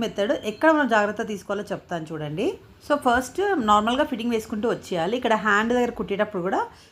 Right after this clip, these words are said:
షోల్డర్ దగ్గరికి వెళ్ళి మధ్యలో కరెక్ట్గా ఉందా లేదా చూసుకొని లాస్ట్ కార్నర్కి కుట్టు వేసేయాలి. అంటే కార్నర్ కంటే ఇప్పుడు మీ దగ్గర సైజు ఉందనుకోండి, ఆ హ్యాండ్ రౌండ్ ఎంత ఉందో చూసుకొని అక్కడి నుంచి కుట్టుకోవాలి. ఇక్కడ వీళ్ళైతే లూజే కావాలన్నారు కాబట్టి ఆ కార్నర్ నుంచి కుట్టు వేస్తున్నాను.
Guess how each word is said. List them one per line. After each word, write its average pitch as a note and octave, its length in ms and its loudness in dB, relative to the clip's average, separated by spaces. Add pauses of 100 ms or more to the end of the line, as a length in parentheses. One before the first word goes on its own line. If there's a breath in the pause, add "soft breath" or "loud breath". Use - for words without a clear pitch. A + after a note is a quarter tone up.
(160 loud breath)
షోల్డర్ A#3 320 2
దగ్గరికి A#3 220 2
వెళ్ళి A3+ 160 0
మధ్యలో G3 260 0
కరెక్ట్గా G3+ 420 -2
ఉందా F#3 220 0
లేదా F3+ 180 2
చూసుకొని A#3+ 340 -4 (100)
లాస్ట్ G#3 420 2
కార్నర్కి F3 460 -2
కుట్టు F#3+ 220 -8
వేసేయాలి. C3+ 440 -8 (500 soft breath)
అంటే B3 220 0
కార్నర్ A3 280 2
కంటే C4+ 140 0
ఇప్పుడు C#4+ 140 0 (140)
మీ A#3+ 80 -2
దగ్గర B3 260 0
సైజు B3 280 2
ఉందనుకోండి, F#3 440 0
ఆ - 80 -4
హ్యాండ్ G#3+ 260 2
రౌండ్ A#3 200 0
ఎంత G3+ 180 -6
ఉందో G#3+ 220 -2
చూసుకొని A3+ 420 -4 (480 loud breath)
అక్కడి A#3 200 2
నుంచి B3 180 -2
కుట్టుకోవాలి. F3+ 560 0 (340)
ఇక్కడ C4 220 2
వీళ్ళైతే A#3+ 320 2 (100)
లూజే A#3+ 340 2
కావాలన్నారు F#3+ 540 2
కాబట్టి F3 360 -4 (500 soft breath)
ఆ A#3+ 120 -4
కార్నర్ A#3+ 360 4
నుంచి A3+ 200 -4
కుట్టు G3+ 220 -2
వేస్తున్నాను. D3+ 480 -8